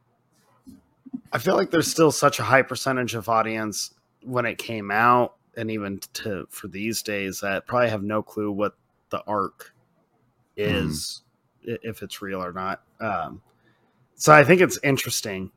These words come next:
Speaker 1: 'cause it does get
Speaker 2: Yeah.
Speaker 1: referenced in three out of the four, and I'm sure it'll get
Speaker 2: Mm-hmm.
Speaker 1: referenced again in this fifth one.
Speaker 2: Yeah.
Speaker 1: Um,
Speaker 2: Yeah, it's the founding,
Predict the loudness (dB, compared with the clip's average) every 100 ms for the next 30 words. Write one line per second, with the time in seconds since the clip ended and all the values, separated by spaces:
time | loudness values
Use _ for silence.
0 | _ -2 2 10 10 10 6 6 8 8
1 | 4 0 -4 -10 -12 _ _ _ _ _
2 | _ _ -2 0 0 -4 -8 -12 _ _
3 | -2 0 4 4 2 0 -6 -6 -4 0
4 | -2 -4 _ -4 -2 -2 -4 0 2 2
5 | 0 0 -2 -2 -4 -6 -8 -8 -8 -8
6 | -8 -8 -10 -6 -6 -6 -12 -10 -10 -14
7 | _ _ _ _ _ _ _ _ -4 -2
8 | -2 -2 -4 -8 -16 _ _ _ _ _
9 | _ 2 2 0 -6 -2 -2 -2 -4 -8
10 | -8 -10 -14